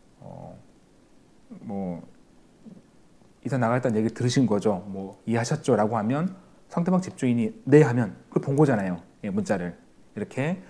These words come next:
상대방이 내 문자 봤다는 걸 입증할 수 있게끔 질문 형식으로 문자 남겨놓으면 상대방이 답이 온다는 거죠. 근데 만약에 질문 형식으로 문자를 보냈는데 상대방 답이 없다. 그럴 때는 전화하셔가지고, 예,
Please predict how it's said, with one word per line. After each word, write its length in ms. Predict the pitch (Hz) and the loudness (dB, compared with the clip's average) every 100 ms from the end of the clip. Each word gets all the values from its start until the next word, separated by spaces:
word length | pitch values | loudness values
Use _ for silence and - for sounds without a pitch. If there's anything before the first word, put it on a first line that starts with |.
| - - - | -20 -20 -4
상대방이 560 | 160 160 151 143 131 | 0 4 4 4 4
내 100 | 101 | 6
문자 280 | 131 101 127 | 4 2 0
봤다는 440 | - 98 131 110 | -2 2 2 2
걸 260 | 104 110 - - - - - _ - | 2 2 0 -14 -20 -20 -20 _ -8
입증할 380 | 110 151 143 | -4 0 0
수 100 | 123 - | 0 -4
있게끔 520 | 107 - 127 139 - | -4 -2 -2 -4 -10
질문 360 | - 131 156 160 | -4 2 4 4
형식으로 600 | 147 139 131 110 92 - - - | 2 -2 -2 -2 -2 -8 -20 -4
문자 220 | 117 135 | 0 2
남겨놓으면 720 | 120 101 101 98 104 123 87 - - | 0 0 -2 -2 -2 -4 -6 -14 -18
상대방이 460 | - 135 127 123 113 | -12 -8 -6 -6 -6
답이 200 | - 123 | -6 -4
온다는 340 | 90 95 92 | -4 -4 -6
거죠. 240 | 82 - - - - - | -8 -12 -20 -20 -20 -12
근데 140 | - 151 | 0 4
만약에 560 | 127 151 156 151 113 - - - - | 6 6 10 10 8 0 -18 -20 -4
질문 280 | - 165 | 4 6
형식으로 360 | 165 156 175 165 | 6 4 4 4
문자를 380 | 104 92 135 127 | 2 0 2 2
보냈는데 720 | 107 107 92 120 113 87 - - - - - | 2 2 4 4 4 2 -6 -20 -20 -20 -8
상대방 380 | 170 160 156 | -2 0 0
답이 220 | 127 - 113 | -2 -4 -4
없다. 360 | - - 90 - - _ _ - | -4 -8 -10 -14 -20 _ _ -12
그럴 140 | - 101 | -8 -4
때는 300 | 117 131 127 | -2 -2 -4
전화하셔가지고, 960 | 107 107 107 117 95 92 123 180 - - _ - | -4 -4 -2 -2 -2 -2 -2 -2 -6 -20 _ -20
예, 160 | 85 | -20